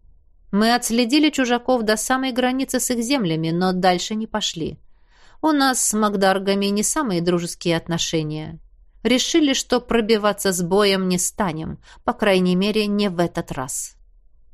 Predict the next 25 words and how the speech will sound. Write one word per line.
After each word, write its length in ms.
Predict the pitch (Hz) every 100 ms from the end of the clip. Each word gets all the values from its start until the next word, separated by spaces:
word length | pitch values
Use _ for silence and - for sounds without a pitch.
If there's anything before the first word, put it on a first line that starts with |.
| - _ _ _ - _ _ - _
Тут 220 | - 359 302
в 120 | 254
двери 280 | 262 294 294
поскреблись, 800 | 294 - 269 285 208 196 - - _ -
похоже, 440 | 202 - 202 220
услышали 500 | 233 - 208 - 214
наши 300 | 214 202 220
голоса, 540 | 202 202 202 - 277
и 240 | 262 208 190 190
Эйнар 380 | 202 185 180
сказал, 400 | 180 - 247 190
чтобы 280 | 170 - 202
входили. 640 | - 247 254 262 156 143 - _ - - - _ - -
В 80 | 277
дверях 440 | 277 320 349 339 -
появилась 640 | 294 277 247 269 269 -
служанка, 760 | - 277 208 180 180 - 190 -
а 120 | 208
я 220 | 214 226
порадовалась 720 | 214 269 269 254 262 320 302 -
тому, 220 | 254 240
что 180 | 226 220
нас 200 | 220 208
застали, 680 | 220 214 - 254 247 247 233 - -
ха, 240 | - 262